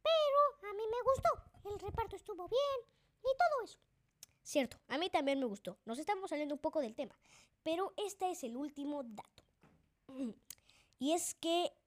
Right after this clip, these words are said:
Speaker 2: Walt Disney nació en Chicago en mil novecientos uno.
Speaker 1: Mil novecientos uno. Y bueno, amigos, ahí acaban todos los
Speaker 2: datos sobre Walt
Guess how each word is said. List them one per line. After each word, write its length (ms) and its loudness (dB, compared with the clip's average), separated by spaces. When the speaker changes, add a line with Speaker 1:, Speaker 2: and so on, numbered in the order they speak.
Speaker 2:
Walt 440 0
Disney 460 0
nació 760 2
en 320 -2
Chicago 420 4
en 180 -4
mil 140 -2
novecientos 800 -6
uno. 180 -6
Speaker 1:
Mil 360 4
novecientos 600 -2
uno. 100 -20
Y 60 -2
bueno, 360 6
amigos, 540 4
ahí 360 2
acaban 460 0
todos 380 4
los 480 4
Speaker 2:
datos 680 4
sobre 400 2
Walt 540 6